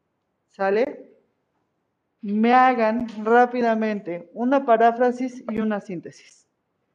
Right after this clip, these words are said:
en la libreta. El texto que vimos del sílabus, del Toloache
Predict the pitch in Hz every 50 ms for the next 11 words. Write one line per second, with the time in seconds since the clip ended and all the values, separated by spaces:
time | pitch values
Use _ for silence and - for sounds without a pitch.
0 | _ _ _ - 190 196 196 190 190 190 180 175 170 165 - - - _ _ _
1 | _ _ _ _ _ _ _ _ _ _ _ _ _ _ _ _ _ _ _ _
2 | _ _ _ _ _ _ _ _ _ _ _ _ _ _ _ _ _ _ _ _
3 | _ _ _ _ 196 208 202 196 262 269 262 311 277 240 254 254 254 254 269 269
4 | 247 226 214 202 196 - 233 240 247 254 262 285 339 370 370 - - 185 220 208
5 | 202 - 220 220 226 240 254 254 - 302 381 392 392 -